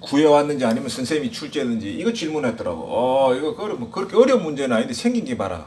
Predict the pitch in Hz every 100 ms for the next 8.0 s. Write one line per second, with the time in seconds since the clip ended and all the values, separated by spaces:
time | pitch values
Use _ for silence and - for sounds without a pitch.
0 | - - - - - 202 233 - 110 151
1 | 92 80 95 113 220 214 214 - 95 80
2 | - - - - - 247 285 302 277 269
3 | 254 95 80 - - - - - - -
4 | - - - - - - - - 147 226
5 | 226 180 175 165 175 165 135 240 262 156
6 | 135 131 175 - 113 95 87 107 143 196
7 | 214 226 226 165 127 165 - 180 127 90